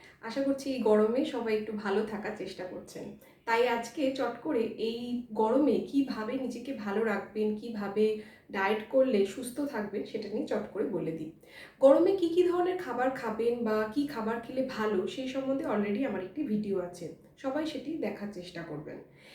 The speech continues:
আজকে যেটা বলবো যে সকাল থেকে রাত অবধি কি ধরনের খাবার আমরা প্রপ-, পরপর খেলে বা পরপর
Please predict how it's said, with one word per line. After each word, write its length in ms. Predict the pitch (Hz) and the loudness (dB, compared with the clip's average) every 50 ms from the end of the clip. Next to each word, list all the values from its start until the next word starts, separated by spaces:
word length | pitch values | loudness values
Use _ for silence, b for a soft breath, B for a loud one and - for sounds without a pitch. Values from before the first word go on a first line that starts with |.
| B B B | B B B
আজকে 360 | - 262 277 - - 392 381 | -2 -2 -2 0 0 2 4
যেটা 240 | 311 277 - 269 262 | 4 4 6 4 4
বলবো 420 | 262 214 202 190 185 185 214 277 | 4 4 4 2 2 2 2 0
যে 160 | - 302 302 269 | 0 0 -2 -2
সকাল 380 | - 240 220 - 262 269 277 277 | -2 -4 -6 -4 0 0 0 0
থেকে 300 | 277 285 277 - 330 320 | 0 -2 -4 -2 -2 0
রাত 280 | 247 202 190 208 208 233 | 0 0 0 -2 -2 -4
অবধি 220 | 220 202 - 240 | -4 -4 -6 -8
কি 220 | - - - 294 | -10 -2 0 0
ধরনের 360 | 285 269 285 320 330 339 339 330 | 2 2 2 2 2 2 0 -2
খাবার 440 | - - 220 196 208 233 277 269 254 | -4 -4 -4 -2 -2 0 -2 -2 -2
আমরা 120 | 233 247 | -2 -4
প্রপ-, 480 | 240 - 214 196 - - - - - - | -4 -2 -2 -2 -2 -4 -8 -14 -10 -2
পরপর 340 | - 214 202 - 247 240 240 | 0 0 0 2 -2 -4 -6
খেলে 400 | - - - 233 233 226 196 175 175 | -6 -6 0 2 4 4 4 2 2
বা 60 | 180 | -2
পরপর 400 | 185 185 - 196 196 196 - 226 | -6 -6 -4 -4 -4 -4 -4 -8